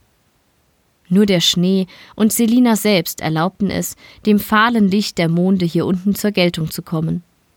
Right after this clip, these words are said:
"Selina?" Seine Stimme klang durch seine Atemmaske metallisch und verzerrt. "Was?", fragte er verunsichert darüber,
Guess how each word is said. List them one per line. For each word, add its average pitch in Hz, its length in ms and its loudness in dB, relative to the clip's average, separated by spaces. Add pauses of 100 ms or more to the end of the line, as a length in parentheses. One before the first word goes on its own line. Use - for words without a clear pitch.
(2250)
"Selina?" 262 840 2 (1200)
Seine 160 280 -4
Stimme 190 360 2
klang 165 260 0
durch 175 160 0
seine 165 300 2
Atemmaske 175 680 0
metallisch 175 540 0
und - 120 -4
verzerrt. - 640 -6 (1040)
"Was?", 226 480 0 (800)
fragte - 420 -4
er 170 120 0
verunsichert 185 720 0
darüber, 185 500 2